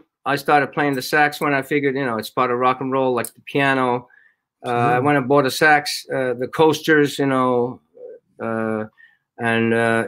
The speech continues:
Speaker 1: Junior Walker, uh, Clarence Clemens was an influ-, influence on that. But I just started going for the fifties raspy sound, you know, like the, the Wanderer, you know, <clears throat> with that, that kinda, and that's kinda my shtick.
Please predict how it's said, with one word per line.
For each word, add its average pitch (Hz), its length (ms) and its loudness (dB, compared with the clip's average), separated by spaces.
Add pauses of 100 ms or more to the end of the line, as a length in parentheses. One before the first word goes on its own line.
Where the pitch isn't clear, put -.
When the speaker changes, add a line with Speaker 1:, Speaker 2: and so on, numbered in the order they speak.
Speaker 1:
Junior 135 320 4
Walker, 131 540 4
uh, 113 440 0 (180)
Clarence 139 300 2
Clemens 135 540 0
was 120 160 -2
an 123 80 0
influ-, 117 440 0
influence 110 400 -4
on 113 100 -4
that. 120 220 -2
But 117 80 -2
I 160 100 4
just 185 140 -2
started 185 340 2 (520)
going 170 160 6
for 165 80 4
the 135 80 0
fifties 165 580 0
raspy 131 380 -2
sound, 107 360 -4 (120)
you 127 80 -2
know, 107 160 -2
like 101 280 -6
the, 101 300 -4
the 113 80 -2
Wanderer, 113 500 6
you 110 80 2
know, 101 280 0 (420)
<clears throat> 151 560 2
with 147 140 0
that, 139 280 2
that 143 200 0
kinda, 135 320 2 (340)
and 143 240 2
that's 160 260 0
kinda 165 260 2
my 147 180 4
shtick. - 480 0